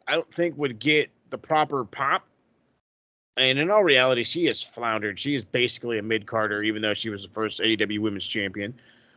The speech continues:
Mercedes Martinez is, has literally been so goddamn in and out of these companies, it's not even funny. Um,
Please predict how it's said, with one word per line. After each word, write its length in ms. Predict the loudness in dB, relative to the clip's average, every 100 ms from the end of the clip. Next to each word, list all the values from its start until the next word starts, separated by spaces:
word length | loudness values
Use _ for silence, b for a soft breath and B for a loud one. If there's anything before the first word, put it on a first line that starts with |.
| b
Mercedes 440 | -2 6 6 6 4
Martinez 640 | 4 6 4 8 8 6
is, 200 | 2 -6 -2
has 260 | 2 2 6
literally 540 | 6 6 6 6 8
been 220 | 6 4
so 260 | 6 6 8
goddamn 520 | 8 6 6 4 4 2
in 240 | 2 4 0
and 100 | 0
out 200 | 4 4
of 40 | 4
these 220 | 2 -2
companies, 500 | 0 0 2 2 2
it's 180 | 0 -2
not 160 | 0 2
even 200 | 0 -4
funny. 440 | -2 0 0 -4 -8 _ _ _ _ _ 0
Um, 560 | 4 4 2 0 -8